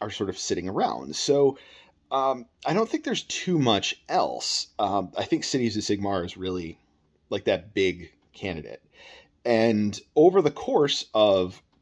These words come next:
you know, fourth edition, doing, say, one, two, three, four or five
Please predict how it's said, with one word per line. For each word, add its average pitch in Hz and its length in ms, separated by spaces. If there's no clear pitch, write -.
you 120 140
know, 82 160
fourth 175 340
edition, 92 540
doing, 113 520
say, 92 720
one, 107 180
two, 107 120
three, 104 540
four 160 720
or 160 60
five 110 840